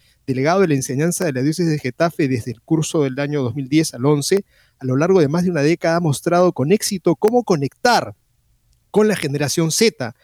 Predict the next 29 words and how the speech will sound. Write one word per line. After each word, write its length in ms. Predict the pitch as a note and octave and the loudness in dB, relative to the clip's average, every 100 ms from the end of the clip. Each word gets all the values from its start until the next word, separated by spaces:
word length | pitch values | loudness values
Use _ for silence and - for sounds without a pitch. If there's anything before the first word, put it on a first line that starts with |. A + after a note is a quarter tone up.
| _ - _ - | _ -20 _ -2
ya 140 | E3+ | 0
sea 240 | - G3+ | 2 2
por 180 | F#3 D3 | 2 0
su 140 | - C#3+ | -2 -6
participación 1120 | B2 - C3 - - B2 - F#3+ G3+ G#3 D#3 | -8 -8 -10 -10 -8 -6 0 2 4 2 0
en 80 | |
proyectos 420 | - C3+ D3+ E3+ D3+ | 0 0 0 -2 -4
multitudinarios 1200 | B2 B2+ A#2+ B2 B2+ D3+ G#3 G3+ E3 F3 F#3+ - _ _ | -4 -6 -4 -2 -2 0 0 2 2 2 0 -4 _ _
o 120 | C#3+ | 0
en 80 | C#3 | 2
otros 180 | D#3 F3+ | 2 2
de 100 | D3+ | 2
corte 300 | D#3 D#3 D3+ | 0 0 -2
mediático, 640 | B2+ B2+ E3+ F3 C#3+ B2+ | -2 0 0 -2 -6 -6
artístico. 840 | A#2 - G#3 - - F3 F3+ G3 G#3 _ _ - | -6 -4 -4 -4 -6 -2 2 2 0 _ _ -4
Bueno, 200 | C3 B2 | 0 2
vamos 260 | D#3 E3+ | 2 0
a, 60 | E3 | -4
entonces 520 | C3 _ D3+ D3+ E3+ | -8 _ -6 -4 -4
a 60 | D3 | -6
escuchar 540 | B2 - B2 D3+ D#3 - | -6 -8 -2 -2 -2 -2
estas 400 | E3 D#3 F3 E3 | -2 -2 -6 -8
pistas 500 | - F3+ - E3+ D3+ | -6 -6 -4 -6 -4
que 140 | - | -4
nos 100 | B2 | -2
da 280 | B2 C#3+ - - | 0 -2 -4 -6
este 320 | D3+ - D#3 | -6 -4 -8
señor 340 | - B2+ C#3+ | -6 -4 -4
Sarikiegi. 680 | C3+ A#2+ A#2 - G#2+ G2+ | -4 -8 -8 -10 -10 -10